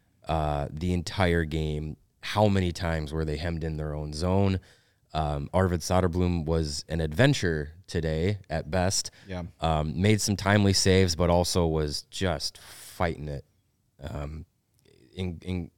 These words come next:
Speaker 1: incredibly <clears throat> all over the place, uh, in goal. But, I mean,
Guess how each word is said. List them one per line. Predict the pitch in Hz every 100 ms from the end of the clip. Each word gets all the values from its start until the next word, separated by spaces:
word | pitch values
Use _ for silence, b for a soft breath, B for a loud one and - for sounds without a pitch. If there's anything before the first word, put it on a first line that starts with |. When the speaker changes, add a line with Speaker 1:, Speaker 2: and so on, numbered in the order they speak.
| _ -
Speaker 1:
incredibly | 95 - 139 120 98 92 82 B B B B B -
<clears throat> | 147 76 110
all | 98 104 104
over | 92 87
the | 82
place, | 90 85 - - -
uh, | 76 76
in | 85 82
goal. | 80 87 80
But, | 87 87
I |
mean, | 95 95 90